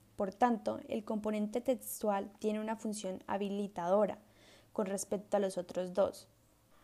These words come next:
Los significados ideacionales e interpersonales solo se actualizan en combinación con los significados textuales. Los componentes anteriores se reflejan en el sistema léxico-gramatical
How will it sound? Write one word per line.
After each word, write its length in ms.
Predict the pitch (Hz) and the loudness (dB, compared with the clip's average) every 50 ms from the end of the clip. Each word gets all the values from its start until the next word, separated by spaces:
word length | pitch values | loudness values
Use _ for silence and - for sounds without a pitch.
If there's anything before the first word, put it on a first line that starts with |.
| - - - - _ _ _ _ | -20 -20 -20 -20 _ _ _ _
Los 160 | 247 254 262 240 | 4 4 4 6
significados 800 | 254 240 233 240 247 240 - 214 208 - 240 226 233 269 254 - | 6 6 6 6 6 4 2 -2 0 6 8 8 8 8 6 4
ideacionales 920 | - 294 285 269 262 247 247 233 226 208 202 202 208 202 202 196 196 214 208 - | 4 4 6 8 8 6 6 4 2 0 0 2 4 4 4 4 2 0 -2 -4
e 60 | - 220 | -2 -2
interpersonales 1080 | 220 220 208 214 208 208 - 202 202 196 202 196 202 220 226 220 214 220 247 254 - - _ _ _ _ | 0 0 2 2 0 2 0 -2 -2 -2 0 0 2 2 2 4 4 2 0 -2 -6 -12 _ _ _ _
solo 520 | - - - - 262 262 277 285 302 311 - - - _ _ - | -4 -2 2 6 6 8 8 8 6 4 2 -2 -10 _ _ -8
se 140 | - - 220 | -2 0 0
actualizan 640 | 196 202 - - 208 208 226 240 233 226 226 220 220 | 0 0 2 4 4 4 4 2 0 0 -2 -2 -2
en 100 | 220 214 | -2 -2
combinación 720 | 208 202 202 202 196 202 196 190 190 190 214 233 254 262 | -2 -2 -2 0 -2 -2 -2 -2 -4 -4 -2 -2 0 0
con 160 | 247 220 208 | 0 0 0
los 120 | 202 196 190 | 0 -2 -2
significados 760 | - 196 190 190 190 185 - 190 - - 180 175 185 185 - | -2 -4 -4 -4 -6 -6 -8 -10 -6 -4 -4 -4 -4 -6 -6
textuales. 800 | - 190 - - - - - - 226 208 190 196 - - - - - _ _ _ _ _ _ _ _ _ - - _ _ _ - _ _ - - - | -8 -10 -10 -10 -10 -6 0 2 4 4 4 2 -2 -8 -14 -16 -18 _ _ _ _ _ _ _ _ _ -20 -20 _ _ _ -20 _ _ -20 -8 -4
Los 140 | 233 233 - | -4 -4 -2
componentes 640 | - 240 240 214 - 226 220 220 226 - 269 262 285 | 0 0 0 2 2 0 0 0 0 0 0 2 2
anteriores 560 | 285 277 - 226 202 208 202 190 202 208 208 | 2 4 2 2 2 4 2 2 2 0 -2
se 140 | 214 220 208 | -2 -2 -2
reflejan 420 | 202 196 - - 202 202 214 226 | -2 -4 -2 -2 -2 -2 0 0
en 160 | 247 240 240 | 0 2 2
el 180 | 233 214 214 214 | 0 0 -2 -4
sistema 480 | - 196 190 - - 190 190 196 202 | -6 -6 -8 -6 -4 -4 -2 -2 -2
léxico-gramatical 1300 | 208 220 220 214 - - 202 - 202 190 190 185 185 185 185 185 - - - - 233 226 220 208 214 | -2 -2 -4 -4 -6 -10 -8 -6 -4 -2 0 -2 -2 -2 -6 -8 -8 -10 -4 2 4 6 6 4 2